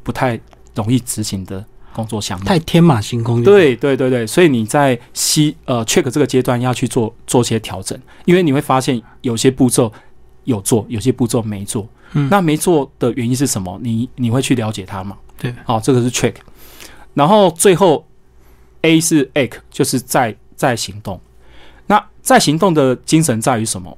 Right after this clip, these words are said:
Speaker 1: 我已经把就是天马行空的步骤拉掉之后，
Speaker 2: 嗯。
Speaker 1: 这个时候我就要求我自己要去贯彻，要去执行。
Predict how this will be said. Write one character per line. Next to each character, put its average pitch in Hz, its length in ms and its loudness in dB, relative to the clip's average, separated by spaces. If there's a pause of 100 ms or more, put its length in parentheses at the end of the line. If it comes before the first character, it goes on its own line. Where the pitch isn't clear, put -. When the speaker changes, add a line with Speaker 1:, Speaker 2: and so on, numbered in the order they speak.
Speaker 1:
我 160 160 6
已 - 20 -2
经 170 220 0 (180)
把 101 280 -4 (420)
就 - 120 -4
是 135 280 2 (100)
天 - 140 -2
马 123 140 -2
行 120 180 -6
空 123 220 -4
的 104 340 -8 (240)
步 127 140 2
骤 110 220 0
拉 113 200 0
掉 110 200 -2
之 101 200 -10
后， 95 180 -10 (260)
Speaker 2:
嗯。 147 140 2
Speaker 1:
这 170 80 4
个 202 80 8
时 - 160 2
候 147 260 4 (200)
我 113 100 -4
就 139 140 0
要 139 160 4
求 131 100 -4
我 104 100 -2
自 113 140 -4
己 110 120 -6
要 101 100 -6
去 110 180 -4 (120)
贯 107 200 0
彻， 104 160 -6
要 107 120 -6
去 104 120 -8
执 - 220 -16
行。 - 180 -14